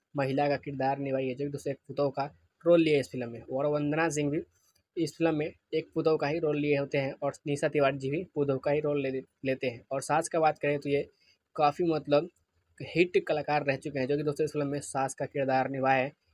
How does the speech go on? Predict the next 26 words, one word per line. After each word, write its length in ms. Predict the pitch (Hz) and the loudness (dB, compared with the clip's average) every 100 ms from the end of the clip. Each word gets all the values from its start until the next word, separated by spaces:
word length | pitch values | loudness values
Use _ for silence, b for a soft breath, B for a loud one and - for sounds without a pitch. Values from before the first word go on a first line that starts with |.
| _ | _
एक 180 | 170 170 | -4 -2
महिला 300 | 160 147 165 | -2 0 2
होती 260 | 156 151 160 | 2 2 0
है 60 | |
जो 100 | 156 | 0
कि 60 | 156 | 0
दोस्तों 220 | 147 151 | -2 -2
काफ़ी 260 | 151 143 170 | 0 0 2
सारे 200 | 160 151 | 0 0
फिल्म 240 | 156 147 | 0 -2
में 120 | 151 196 _ _ _ | -2 -6 _ _ _
काम 240 | 147 156 156 | -4 -4 2
कर 160 | 160 | 0
चुके 260 | 147 143 135 | 2 -4 -4
हैं। 120 | 113 117 - | -6 -8 -4
दोस्तों 240 | 151 170 | -2 0
निरहुआ 360 | 156 147 147 151 | 0 0 0 0
के 100 | 156 | 0
साथ 120 | 151 | -2
भी 120 | 147 156 | -2 -2
काम 180 | 143 135 | -2 0
कर 140 | 143 | -2
चुके 220 | 160 151 | -4 -6
हैं 120 | 143 143 | -4 0
ये, 240 | 147 151 - - _ 156 | 0 0 -4 -20 _ 2
और 140 | 151 | 2